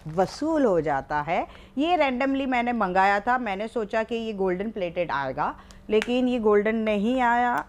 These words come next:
और हाँ, गोल्डन आया। ये ऊपर का ब्रॉन्ज था, इसके लिए मुझे लगा कि ये गोल्डन नहीं आया, लेकिन ये गोल्ड में आया है, एक ब्रॉन्ज में आया है।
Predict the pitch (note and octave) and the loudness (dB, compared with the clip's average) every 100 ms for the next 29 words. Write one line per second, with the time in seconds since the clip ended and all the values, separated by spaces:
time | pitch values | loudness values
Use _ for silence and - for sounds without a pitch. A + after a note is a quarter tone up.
0 | F3+ E3+ E3+ E3+ F3 F3+ F#3 G3 G3+ G#3 | -2 0 0 2 4 2 2 0 0 0
1 | G#3+ - - - - - - - - - | -2 -6 -12 -12 -12 -20 -20 -20 -20 -20
2 | - - - - - - - - - - | -20 -20 -20 -20 -20 -20 -20 -20 -20 -20
3 | - - - - - - - - - - | -20 -20 -20 -20 -20 -20 -20 -20 -20 -20
4 | - - - - - - - - F#3+ F#3+ | -20 -20 -20 -20 -20 -20 -20 -16 -6 -4
5 | - F3+ F#3 F3+ D3 A#2+ A#2+ - - - | -4 0 2 2 0 -6 -10 -16 -20 -12
6 | D#3+ C#3 - G#3 C#4 C4+ C#4 G#3+ A3 A3+ | -6 -6 -2 0 2 4 4 4 4 4
7 | B3 - A#3+ A3 A3+ G#3+ G#3 F#3+ F#3+ F3+ | 0 0 0 0 -2 -2 -2 -2 0 2
8 | F#3+ F#3+ G3 F#3 F#3 F#3 F3+ F3 F3+ G#3+ | 0 0 -2 0 0 2 0 -2 -4 -2
9 | F#3+ F#3 A#3 A3+ E3+ G3 G#3 A#3 G#3+ F#3+ | -2 0 -2 -2 2 4 4 2 0 2
10 | F#3+ F#3+ F#3 F#3 F#3+ G3 G3 F3+ F#3+ G3+ | 0 2 2 2 2 2 4 4 4 2
11 | B3+ G3 F#3+ F3 G3 F#3+ F#3 G3 F#3+ E3+ | 0 -2 -2 0 0 0 -2 -4 0 2
12 | D#3 E3+ G#3+ | 2 0 -2